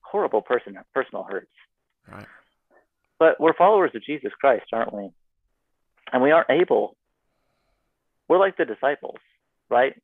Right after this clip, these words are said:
Speaker 1: We, we stare at Jesus and say, "To whom else will we go? You have the words of eternal life." And I think one thing that is important is that if you are walking these paths, have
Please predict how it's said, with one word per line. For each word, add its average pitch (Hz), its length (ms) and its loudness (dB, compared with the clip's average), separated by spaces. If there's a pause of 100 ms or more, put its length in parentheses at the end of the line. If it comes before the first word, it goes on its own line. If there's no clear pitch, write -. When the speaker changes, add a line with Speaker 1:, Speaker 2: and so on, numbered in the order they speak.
Speaker 1:
We, 135 140 -8
we 143 240 -8
stare 156 280 0
at - 60 -6 (400)
Jesus 135 380 -6
and 110 220 -12
say, 110 340 2 (380)
"To 135 80 -10
whom 233 240 -8
else 151 200 -4
will 117 140 0
we 101 100 -2
go? 127 400 -8 (520)
You 165 200 -6
have 180 240 -4
the 113 60 -2
words 117 400 -2
of 107 100 -4
eternal 101 380 -8
life." 92 260 -8 (1120)
And 117 580 0 (1120)
I 151 80 -4
think 240 220 -8
one 151 220 0
thing 147 160 -8
that 113 160 2
is 104 120 0
important 95 560 -8 (120)
is 131 140 -2
that 151 160 2
if 170 180 -2
you 170 140 -4
are 185 180 0
walking 135 380 -2
these 101 120 -8 (120)
paths, 95 340 -12 (1400)
have 233 420 -2